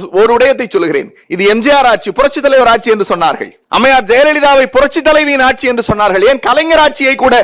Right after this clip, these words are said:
முத்தமிழறிஞர் கலைஞர் ஆட்சி என்று சொன்னார்கள். ஏன் எங்கள் தலைவர்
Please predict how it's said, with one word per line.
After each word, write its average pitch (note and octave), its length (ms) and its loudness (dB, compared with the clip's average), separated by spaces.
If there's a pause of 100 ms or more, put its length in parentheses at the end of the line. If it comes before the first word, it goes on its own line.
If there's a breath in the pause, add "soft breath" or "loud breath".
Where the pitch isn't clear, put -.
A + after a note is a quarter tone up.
(220 loud breath)
முத்தமிழறிஞர் D4 720 0
கலைஞர் D#4+ 400 2
ஆட்சி D4 180 -2
என்று C4 240 -2
சொன்னார்கள். F#3+ 440 -2 (680)
ஏன் C#4+ 360 2
எங்கள் C4 280 -2
தலைவர் C4+ 380 2